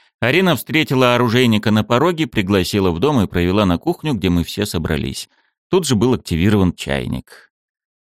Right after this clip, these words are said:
Фэн Вэйдун вежливо поздоровался с Петром Порфиричем и положил перед нами небольшую прямоугольную коробку.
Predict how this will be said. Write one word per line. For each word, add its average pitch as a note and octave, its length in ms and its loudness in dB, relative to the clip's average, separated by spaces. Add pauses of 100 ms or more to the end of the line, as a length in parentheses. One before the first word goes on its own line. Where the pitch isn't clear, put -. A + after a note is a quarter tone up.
(120)
Фэн C#3 300 2
Вэйдун G2+ 640 2
вежливо F2+ 560 0
поздоровался E2+ 760 -2
с - 60 -12
Петром E2 380 -4
Порфиричем D3 840 -6 (320)
и G#2 60 -4
положил G#2+ 500 2
перед G2 300 -2
нами B2 240 2
небольшую F2+ 560 0
прямоугольную E2+ 760 0
коробку. D2 600 -6